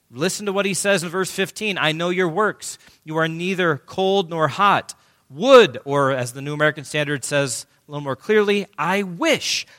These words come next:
I wish that you were either cold or hot." You see, Jesus Christ wished that the church of Laodicea was cold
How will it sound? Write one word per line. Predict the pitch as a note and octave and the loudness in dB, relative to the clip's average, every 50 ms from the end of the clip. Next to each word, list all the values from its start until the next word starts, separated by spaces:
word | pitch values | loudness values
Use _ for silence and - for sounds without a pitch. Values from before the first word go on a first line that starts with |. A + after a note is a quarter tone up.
| _ _ | _ _
I | - D3+ E3+ E3+ | -2 0 0 0
wish | D3+ B2+ B2 E3 A#3 D#4 D4 - - - - | -2 -2 2 4 4 4 4 0 -2 -4 -4
that | D#3+ F#3+ F#3+ D#3+ - | -4 -2 -4 -2 -4
you | F#3 G3 G#3 | -4 -6 -4
were | G3+ F3+ G3 G#3+ G#3 - | -2 0 0 0 0 0
either | C3 D3 D3 D#3 D3 E3 D3+ C3+ | 0 0 0 0 -2 -4 -6 -6
cold | - - - - G#3+ A3 A#3 A#3+ B3+ B3+ C4 B3+ - - | -8 -12 -2 2 4 4 6 6 6 4 4 2 -2 -6
or | - G3+ F#3+ F#3+ | -4 -2 -2 -2
hot." | - - - G#3 G#3+ F#3 C#3 F2+ - _ - - - _ _ _ _ _ _ _ _ _ _ _ _ _ _ _ _ _ | -2 0 2 4 4 4 4 2 -2 _ -16 -16 -16 _ _ _ _ _ _ _ _ _ _ _ _ _ _ _ _ _
You | D3+ | -8
see, | D3 - G#3+ G3 D3 - _ | -4 -4 -4 -4 -4 -8 _
Jesus | - G#3 C4 D4 C4+ E4 C#4 - | -4 -2 -2 -2 -2 -4 -6 -6
Christ | - - - G3+ E3 C#3+ C3 D#3 F#3 - - - - - - - _ _ | -8 -4 -2 0 2 2 2 2 0 -4 -8 -10 -16 -20 -20 -20 _ _
wished | - C#3+ D3 F#3+ D#4 E4+ D#4+ F#3 - - - - - _ | -16 -8 -2 0 2 2 2 2 0 -2 -4 -8 -16 _
that | D#3 E3 E3+ D#3 - | -2 -2 -2 -2 -2
the | E3+ | -8
church | C#3 - - G3+ A3 F#3 - | -8 -2 0 0 0 0 -2
of | G3+ D3 C#3 | -4 -4 -4
Laodicea | C#3+ D#3 F3 F3+ F3+ G3 G#3 G3+ A3 - - - E3 D3 C3+ C3 B2+ C3 - _ _ _ _ _ | -4 -2 0 2 4 2 2 0 -4 -6 -4 -4 -2 0 0 -2 -2 -4 -8 _ _ _ _ _
was | C#3+ D3 C#3+ - - | -6 -6 -6 -6 -8
cold | - - - - - B3+ B3+ A#3 F#3+ E3+ D3+ C#3+ C3+ C3 C#3+ | -12 -14 -10 -2 2 4 6 6 6 6 2 0 -2 -4 -10